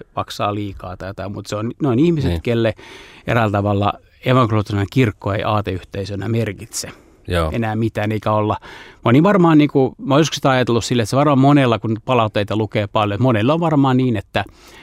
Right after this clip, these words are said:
Speaker 1: huomaa, että kato, mä maksan näin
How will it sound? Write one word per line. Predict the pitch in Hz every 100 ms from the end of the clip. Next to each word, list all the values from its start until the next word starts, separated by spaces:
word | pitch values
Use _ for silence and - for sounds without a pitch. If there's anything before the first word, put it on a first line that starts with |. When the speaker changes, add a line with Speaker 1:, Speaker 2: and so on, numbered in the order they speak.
| - - _ _ _ _ _ _ _ 480
Speaker 1:
huomaa, | 160 226 190 165 143
että | 135 - 135 131
kato, | - 143 127
mä | 123
maksan | 120 123 - 113 120
näin | 123